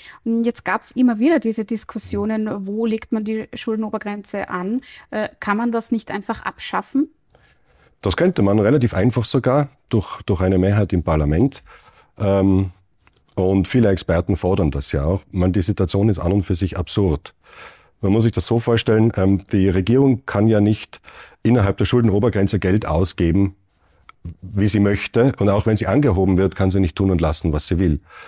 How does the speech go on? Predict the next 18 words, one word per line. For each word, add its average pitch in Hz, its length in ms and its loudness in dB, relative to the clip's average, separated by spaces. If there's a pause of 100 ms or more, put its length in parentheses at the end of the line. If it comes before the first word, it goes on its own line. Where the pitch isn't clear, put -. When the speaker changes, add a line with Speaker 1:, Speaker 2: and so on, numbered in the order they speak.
(280)
Speaker 2:
Sondern 95 400 0
die 98 120 0
Zahlungsverpflichtungen 110 1200 0
der, 95 340 2 (120)
der 92 200 2
amerikanischen 98 540 0
Regierung 101 360 2
regieren, 101 500 2
äh, 95 240 2 (100)
ähm, 85 280 0 (440)
äh, 90 60 -2
resultieren 95 560 2
ja 98 180 2
aus 90 220 0
Budgetgesetzen. 87 800 -2
Da 85 80 -2
steht 82 280 -2
drinnen, 101 320 2